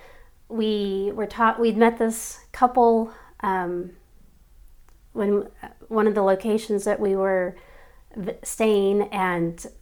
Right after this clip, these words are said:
they asked what we were gonna do in Perth when we got back there, and we told them some of the places we wanted to go see, including the Swan Bell Tower, and the gentleman said, "Oh yeah, you can see that in about five minutes." And I looked at him and I kinda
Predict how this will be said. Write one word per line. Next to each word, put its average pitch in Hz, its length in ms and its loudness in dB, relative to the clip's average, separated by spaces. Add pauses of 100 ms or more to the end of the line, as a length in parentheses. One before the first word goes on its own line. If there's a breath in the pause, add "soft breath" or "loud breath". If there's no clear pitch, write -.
(100)
they 202 120 -2
asked 196 280 4
what 208 80 -4
we 208 80 2
were 202 80 2
gonna 190 180 0
do 190 160 -2
in 175 120 -2
Perth 269 360 -2
when 214 100 2
we 202 100 2
got 202 240 2
back 190 320 0
there, 196 380 -2
and 175 260 -4 (440 loud breath)
we 196 120 -6
told 202 280 0
them 190 240 2
some 208 180 0
of 196 80 0
the 196 80 -2
places 185 380 -2
we 190 80 0
wanted 185 200 0
to 190 60 -2
go 190 160 0
see, 180 380 -4
including 196 840 0
the 170 460 -4
Swan 180 360 -4
Bell 349 220 4
Tower, 190 400 0
and 196 500 -4 (280 soft breath)
the 214 60 -10
gentleman 226 420 0
said, 202 300 -6
"Oh 370 180 8
yeah, 175 380 -2
you 214 180 -4
can 254 140 0
see 226 180 -4
that 190 220 2
in 196 60 -2
about 185 260 -2
five 208 360 0
minutes." 196 580 -6
And 196 100 -6
I 196 200 0 (100)
looked 214 280 -4
at 190 160 0
him 208 200 0
and 208 100 0
I 190 100 -2
kinda 202 300 -6